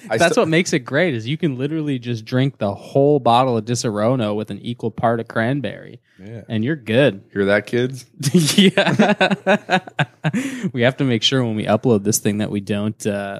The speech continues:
Speaker 2: we add the not appropriate for children.
Speaker 1: I, um, I still have that bottle.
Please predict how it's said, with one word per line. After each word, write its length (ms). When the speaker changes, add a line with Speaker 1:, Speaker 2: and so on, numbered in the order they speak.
Speaker 2:
we 220
add 260
the 340
not 220
appropriate 420
for 100
children. 440
Speaker 1:
I, 300
um, 440
I 80
still 180
have 120
that 160
bottle. 360